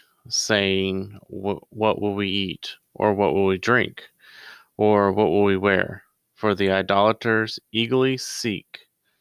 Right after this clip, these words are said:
all these things, and your heavenly Father knows that you need them. But seek first the kingdom of God and his righteousness,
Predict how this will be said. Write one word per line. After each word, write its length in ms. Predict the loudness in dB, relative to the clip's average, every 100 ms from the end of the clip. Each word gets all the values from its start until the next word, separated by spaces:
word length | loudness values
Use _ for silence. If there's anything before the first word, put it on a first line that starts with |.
| _ _ _ _ _ _ _ _
all 640 | -2 2 4 4 2 -2 _ -6
these 260 | -4 -4
things, 480 | -4 -4 -4 -6 -12 -12
and 220 | -8 -6
your 120 | -6 -4
heavenly 400 | -2 0 -2 -4
Father 640 | -2 0 2 2 0 -2
knows 640 | -2 0 2 0 -2 -6 -12 -4
that 220 | -2 -2
you 180 | -6 -4
need 300 | -2 -4 -6
them. 320 | -10 -12 -20 _ _ -20 -6
But 160 | -6 -4
seek 380 | -4 -2 -2
first 400 | -4 -2 0 -2
the 80 | -8
kingdom 340 | -4 -2 0 -2
of 140 | -2
God 400 | -2 0 -2 -4 _ _ _
and 160 | -2 2
his 180 | 2 0
righteousness, 640 | -2 -2 -4 -8 -8 -12